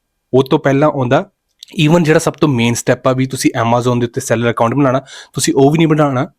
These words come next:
because of watching those video। ਕਿਉਂਕਿ ਤੁਸੀਂ ਉਹ ਵੀਡੀਓ ਦੇਖਣ ਦੇ ਚੱਕਰ ਵਿੱਚ ਇੰਨਾ ਡਿਸਟਰੈਕਟ ਹੋ ਜਾਣਾ, ਤੁਸੀਂ Amazon ਤੇ ਸੈੱਲ ਕਰਨੀ ਭੁੱਲ ਜਾਣਾ। So you have to go step by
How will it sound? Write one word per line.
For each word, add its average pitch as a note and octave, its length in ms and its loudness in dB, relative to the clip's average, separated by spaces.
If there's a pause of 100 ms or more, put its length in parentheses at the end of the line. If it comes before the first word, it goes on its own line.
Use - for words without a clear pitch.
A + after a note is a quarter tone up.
(120)
because B2 320 0
of A2+ 120 -2
watching A2 240 -4
those G#2 160 -6
video। G#2+ 160 -2
ਕਿਉਂਕਿ C3+ 200 -4
ਤੁਸੀਂ C#3 260 -6
ਉਹ - 760 -4
ਵੀਡੀਓ E3 300 4
ਦੇਖਣ E3 260 0
ਦੇ D#3 100 2
ਚੱਕਰ D3 260 -2
ਵਿੱਚ C3+ 120 -2
ਇੰਨਾ C3+ 180 2
ਡਿਸਟਰੈਕਟ C3 480 -2
ਹੋ A#2+ 60 0
ਜਾਣਾ, C3 140 -2
ਤੁਸੀਂ C3 300 -4
Amazon A2+ 280 -2
ਤੇ A2 60 -6
ਸੈੱਲ G#2 180 -4
ਕਰਨੀ G#2+ 200 -4
ਭੁੱਲ A2 140 -8
ਜਾਣਾ। F#2+ 120 -18 (680)
So B2+ 240 2
you A#2+ 140 2 (100)
have C3 320 -2
to B2+ 40 -4 (140)
go A#2+ 60 6 (160)
step - 300 -4
by A2 60 0